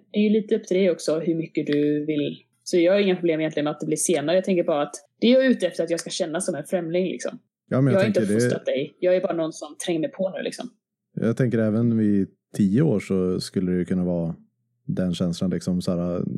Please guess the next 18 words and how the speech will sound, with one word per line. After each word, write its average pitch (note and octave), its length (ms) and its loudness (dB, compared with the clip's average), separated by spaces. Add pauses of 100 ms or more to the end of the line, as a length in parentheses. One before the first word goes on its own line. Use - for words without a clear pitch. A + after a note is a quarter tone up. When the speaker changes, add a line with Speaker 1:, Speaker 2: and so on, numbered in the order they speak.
(340)
Speaker 2:
det A2+ 120 0
är A#2+ 40 2
ändå A2+ 160 2
så G2 160 -2
här, F#2 280 0
jag G#2 80 2
har A2 60 2
haft G2+ 160 -2
halva G2 240 0
Speaker 1:
Mm. F#2 140 0
Speaker 2:
mitt F#2 120 -2
liv A#2 320 2
på F2+ 160 -12
mig E2 140 -10
att, E2 140 -14 (580)
ja, A#2 80 -2
men A#2 60 2
liksom A2 340 -2